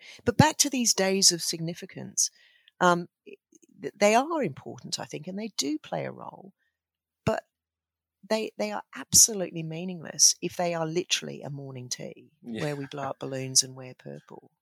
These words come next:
Speaker 2: Yeah.
Speaker 1: I-, it's about what we do every day
Speaker 2: Mm.
Speaker 1: to continue, um, maybe not, you know, issue by issue, but actually just as a cultural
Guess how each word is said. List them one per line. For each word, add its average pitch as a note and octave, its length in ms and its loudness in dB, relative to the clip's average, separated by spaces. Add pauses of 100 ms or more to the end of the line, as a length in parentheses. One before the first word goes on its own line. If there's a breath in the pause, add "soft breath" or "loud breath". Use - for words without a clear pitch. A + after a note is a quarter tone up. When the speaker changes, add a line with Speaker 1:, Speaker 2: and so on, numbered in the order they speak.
(200)
Speaker 2:
Yeah. F2+ 160 -14 (640)
Speaker 1:
I-, - 40 -20 (120)
it's - 280 6
about D#3+ 440 4 (2000)
what E3+ 280 2 (120)
we D#3+ 120 -4
do D3+ 260 2
every D3 280 -6
day C3 460 -12 (500)
Speaker 2:
Mm. F#2 300 -16 (400)
Speaker 1:
to - 120 0
continue, D3+ 880 0 (160)
um, C#3 480 -14 (340)
maybe G3+ 240 -2
not, F3 300 -2 (100)
you E3 100 -8
know, D3 140 -8
issue D#3 300 0
by C#3 160 -8
issue, D#3 360 -2
but C#3+ 140 -4
actually D3 400 0
just - 300 6
as D3 100 -4
a C3+ 60 -12
cultural - 500 -10